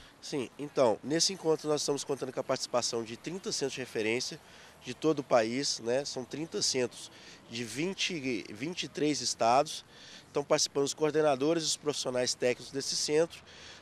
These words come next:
A nossa expectativa para esse encontro, a gente tá trabalhando muito a questão da imigração no Brasil, até por cau-, porque recentemente o, o nosso centro de referência do Acre atuou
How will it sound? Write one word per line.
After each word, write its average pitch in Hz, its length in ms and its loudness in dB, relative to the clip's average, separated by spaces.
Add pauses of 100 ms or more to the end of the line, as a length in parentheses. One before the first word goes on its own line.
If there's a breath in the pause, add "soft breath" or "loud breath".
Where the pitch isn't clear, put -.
A 131 100 2
nossa 165 180 8
expectativa 175 640 4
para 156 140 0
esse 156 160 2
encontro, 151 460 4
a 131 40 0
gente 123 160 -6
tá 139 80 -2
trabalhando 139 440 6
muito 165 200 0
a 165 60 -2
questão 135 340 0
da 131 160 6
imigração 139 720 6 (480 loud breath)
no 117 120 -6
Brasil, 127 520 4 (300 loud breath)
até 131 300 2
por 180 140 -4
cau-, 147 360 8
porque - 200 -2
recentemente 147 760 2
o, 127 160 -2
o 123 80 -2
nosso 143 220 6
centro 151 120 0
de 151 60 -2
referência 139 360 0
do 135 160 2
Acre 135 460 6 (380 loud breath)
atuou 143 600 6